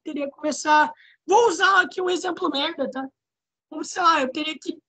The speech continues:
dançar até ficar, até eu sentir alguma coisa. Entende?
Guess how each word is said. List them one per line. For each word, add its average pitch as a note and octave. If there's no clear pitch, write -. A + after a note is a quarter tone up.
dançar F4+
até F4
ficar, D#4+
até D4+
eu G4
sentir F#4
alguma E4
coisa. G#3
Entende? A3